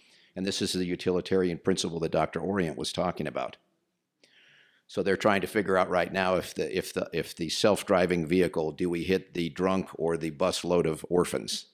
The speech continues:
So in this case, they have the doctor there. So if it's one in a million, then we're, we're injuring one to s-,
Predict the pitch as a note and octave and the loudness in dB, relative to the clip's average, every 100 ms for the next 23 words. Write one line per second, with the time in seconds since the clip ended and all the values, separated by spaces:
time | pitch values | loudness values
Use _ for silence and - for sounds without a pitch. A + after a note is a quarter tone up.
0 | _ _ _ _ _ _ _ _ _ _ | _ _ _ _ _ _ _ _ _ _
1 | - A2+ G2 F3 - F#2 G#2+ - F2 F2+ | 2 4 4 2 2 0 0 -2 -4 -2
2 | G2+ F#2+ F#2+ F2+ - G#2 F#2 G#2 - F#2+ | 0 -2 -2 -2 0 -2 0 -4 -6 -10
3 | - - - _ _ _ _ _ - B2+ | -10 -18 -20 _ _ _ _ _ -6 0
4 | A#2 A#2 C3+ D#3 C3+ G#2+ F2 G#2+ A#2+ G#2+ | 0 4 4 4 4 2 2 0 -2 -2
5 | G#2 G#2+ G#2 G#2+ G#2 - _ _ _ - | 0 0 0 0 -2 -6 _ _ _ -8
6 | G2 F#2+ G2+ G2 G2 F#2 F#2+ G2 F2+ | -6 -2 -2 0 -2 -2 -2 -2 -6